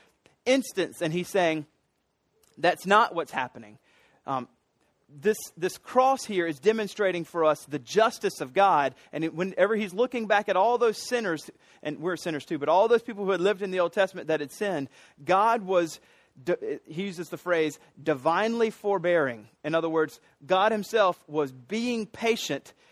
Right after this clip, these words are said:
and storing up wrath of all the ra-, of all the sins of the Old Testament and even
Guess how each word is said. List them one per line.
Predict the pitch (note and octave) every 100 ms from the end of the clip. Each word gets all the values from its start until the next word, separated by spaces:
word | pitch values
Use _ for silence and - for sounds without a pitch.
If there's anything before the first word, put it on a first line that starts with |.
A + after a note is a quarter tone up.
| _ _
and | D#3 C#3+
storing | - - - C4 C4+ C4 B3
up | - A3+ -
wrath | D#3+ F#3+ F#3+ C3 A2+ _ _ _ -
of | C3+
all | E3+ G3 A#3 B3 B3
the | G#3+
ra-, | G#3+ F#3+ D#3+
of | D#3
all | F#3 A3
the | A3
sins | A#3+ A3
of | G3
the | E3+
Old | A3 A3
Testament | F3 E3 E3 E3
and | C#3+ G#3+ D4 A#3+
even | - E3+ D#3+